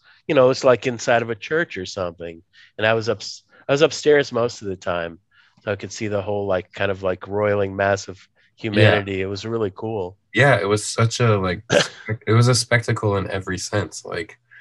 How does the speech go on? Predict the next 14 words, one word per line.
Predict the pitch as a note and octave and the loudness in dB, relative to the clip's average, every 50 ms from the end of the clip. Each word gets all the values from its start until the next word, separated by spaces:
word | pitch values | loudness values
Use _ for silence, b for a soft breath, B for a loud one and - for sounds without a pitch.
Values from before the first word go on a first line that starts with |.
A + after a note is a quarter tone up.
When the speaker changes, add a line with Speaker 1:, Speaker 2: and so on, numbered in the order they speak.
| B B B B B B B | B B B B B B B
Speaker 1:
Yeah. | - F#2+ - - - _ _ _ _ _ _ - | -10 -10 -10 -10 -12 _ _ _ _ _ _ -4
Speaker 2:
the | G#2+ - | -2 0
performance | - G#2+ G#2+ - G2+ G2+ G2+ G2+ G2+ G#2 G#2+ G#2 - - | 0 -2 -2 0 2 2 2 4 4 2 2 0 -2 -4
and | - F#2+ G2 F#2+ F2+ F2+ | -4 -4 -4 -2 -2 -2
the | F2 E2 - _ - | -2 -4 -6 _ -8
people, | - - G#2+ G2+ - G#2 G#2 G2+ G2+ G#2 G#2 G2+ | -4 -4 -2 0 2 2 2 2 2 2 0 0
and | F2+ F2 E2+ E2 E2+ G2 - _ _ _ _ | -2 -6 -10 -10 -12 -14 -16 _ _ _ _
it | - A2 | 0 0
was | A#2+ A#2+ A#2 - - | 0 0 0 -4 -8
awesome, | - A#2 B2 B2 - - G2 F2 E2 D#2 E2 | -8 -6 -6 -6 -6 -6 -6 -6 -6 -6 -8
like, | E2 E2 E2 - - _ - - | -10 -12 -14 -20 -20 _ -16 -14
so | - - - - - G#2 G2 G2 | -12 -10 -8 -4 -2 0 0 0
inspiring. | G2 F#2+ F#2 - - - F#2 F#2 F#2 F#2 F2 E2 D#2+ D#2+ - _ _ _ - | 0 -2 -4 -8 -10 -10 -6 -6 -4 -4 -4 -6 -6 -8 -12 _ _ _ -10
And | F#2 F#2 F2+ F2 E2+ E2 E2 E2 | -8 -6 -6 -6 -6 -8 -8 -10